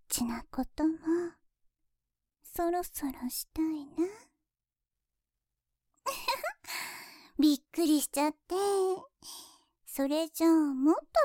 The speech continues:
びっくりすること、言ってあげようか？<laughs>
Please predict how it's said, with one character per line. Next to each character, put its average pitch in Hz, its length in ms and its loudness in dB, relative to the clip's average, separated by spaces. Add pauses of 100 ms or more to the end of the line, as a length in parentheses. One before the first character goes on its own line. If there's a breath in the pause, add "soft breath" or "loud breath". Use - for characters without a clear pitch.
び 392 80 4
っ - 120 -4
く 320 140 0
り 302 100 2
す - 200 -2
る 277 180 -4
こ 285 160 -10
と、 - 220 -2 (720)
言 254 100 4
っ - 20 -2
て - 220 -4
あ 285 140 2
げ 294 180 6
よ 302 160 6
う 285 60 -4
か？ - 180 -12 (1160 soft breath)
<laughs> 370 360 -2